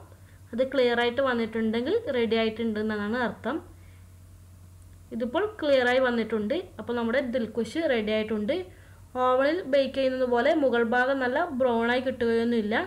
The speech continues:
എങ്കിലും അതേ ടേസ്റ്റിൽ തന്നെ നമുക്ക് കിട്ടും. ഓവനിലാകുമ്പോൾ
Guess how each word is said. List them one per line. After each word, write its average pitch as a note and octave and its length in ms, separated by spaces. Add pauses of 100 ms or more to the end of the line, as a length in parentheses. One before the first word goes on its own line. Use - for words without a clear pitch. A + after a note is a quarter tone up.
(480)
എങ്കിലും C#4 340 (340)
അതേ C4+ 160 (120)
ടേസ്റ്റിൽ B3+ 480
തന്നെ B3+ 220
നമുക്ക് A3+ 320
കിട്ടും. A#3+ 280 (680)
ഓവനിലാകുമ്പോൾ C#4 760